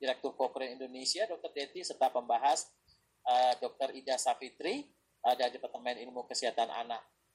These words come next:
Eh, mudah-mudahan ini juga bisa kembali lagi menambah, eh, wawasan kita mengenai, eh, teknologi yang lain atau,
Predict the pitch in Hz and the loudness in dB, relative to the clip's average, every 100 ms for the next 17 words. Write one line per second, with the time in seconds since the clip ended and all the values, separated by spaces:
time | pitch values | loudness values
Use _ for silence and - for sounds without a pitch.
0 | _ _ 117 123 123 127 123 127 131 147 | _ _ 2 2 2 0 -2 0 0 0
1 | 151 139 151 135 127 139 - 131 - 156 | -2 -8 -8 -8 -4 -2 -2 -4 -2 2
2 | 190 240 240 - 131 131 127 123 160 143 | 2 0 -4 -8 -4 0 0 0 -2 -4
3 | 127 123 131 143 - _ _ _ - 113 | -2 -2 2 0 0 _ _ _ -4 2
4 | 123 127 127 131 131 131 143 143 - 160 | 6 6 6 4 4 4 0 -2 0 0
5 | 123 127 123 123 120 135 147 143 - 120 | 2 -2 -4 0 0 0 -6 -10 -8 2
6 | 123 127 123 120 120 - 139 135 120 120 | 2 2 -4 -2 -2 -4 -2 -2 0 2
7 | 123 160 - 120 127 131 139 | 2 0 -4 -2 2 2 0